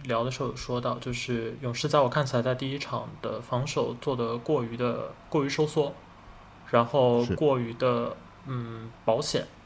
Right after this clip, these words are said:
Speaker 1: 然后就是把那个凯尔特人的这个对篮筐的攻击和一些这个身材上的优势，嗯，把它作为了一个比赛的这个重点。然后球员在执行上也普遍的就是，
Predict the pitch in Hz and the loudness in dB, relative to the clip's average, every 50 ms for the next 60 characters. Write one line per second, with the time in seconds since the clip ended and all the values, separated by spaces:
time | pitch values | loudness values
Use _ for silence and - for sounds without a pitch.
0 | - - - - - - - - - - 117 120 147 143 170 175 156 - 156 139 | -20 -20 -20 -20 -20 -20 -8 0 4 4 6 6 4 2 2 2 2 2 0 -2
1 | 131 - - 131 120 113 113 120 131 131 127 120 120 - - 139 131 127 123 - | -2 2 4 4 4 4 2 -2 -2 -4 -4 -4 -4 0 2 2 2 2 2 -2
2 | 147 131 117 113 110 117 123 123 117 113 - 120 117 113 113 - - 117 117 110 | -2 -2 -2 -2 -4 -4 -4 -2 -4 -4 -4 -4 -6 -6 -6 -8 -8 -8 -6 -8
3 | 107 120 - - 135 127 123 117 117 110 120 120 - 147 143 135 139 135 135 135 | -8 -10 -6 -4 -2 0 0 0 0 0 0 0 -2 -4 -2 -2 -2 -4 -4 -4
4 | - 139 135 135 131 - - - - - - - - - - - - - - 135 | -4 -4 -4 -4 -6 -10 -18 -20 -20 -20 -20 -20 -20 -20 -20 -20 -14 -4 0 2
5 | 127 131 131 135 127 - - 135 131 123 131 127 123 120 120 120 - - 131 - | 4 4 4 2 -2 -2 -2 -2 -2 -2 -4 -4 -4 -4 -6 -6 -8 -10 -10 -6
6 | - - 156 156 156 151 127 123 139 131 117 117 120 123 127 123 - - 123 117 | -2 0 0 0 0 0 0 0 0 -2 -2 -2 -2 -2 -2 -2 -4 -4 -6 -8
7 | 117 - - - - - - - - - - - 123 120 117 113 113 110 107 - | -10 -12 -18 -20 -20 -20 -20 -20 -20 -20 -16 -10 -8 -8 -6 -8 -8 -12 -14 -8
8 | - - 113 107 - - - 139 135 127 - 147 123 120 117 113 120 117 117 117 | -4 -2 -2 -2 -2 -2 0 2 2 2 2 2 4 4 2 2 0 -2 -4 -4
9 | - 123 120 117 117 - - 120 - 131 131 123 117 120 127 120 120 147 139 123 | -2 0 0 0 -2 -6 -10 -6 -2 -2 0 0 0 -2 -2 -4 -2 -4 -4 -4
10 | 117 113 104 - - - - - - - - 127 123 139 151 139 - - 135 131 | -6 -8 -12 -14 -16 -18 -20 -20 -20 -6 0 2 2 2 2 0 0 0 0 0
11 | 131 135 139 143 135 127 - 120 120 123 131 123 120 - 127 117 113 110 110 - | 0 0 0 0 0 0 0 -2 -2 -2 -2 -4 -2 -2 -2 -2 -2 -4 -6 -8
12 | - - - - 120 117 - - 139 127 117 110 107 - 120 110 - 120 | -12 -10 -6 -4 -4 -4 -2 -2 -2 -2 -2 -4 -6 -8 -8 -8 -8 -8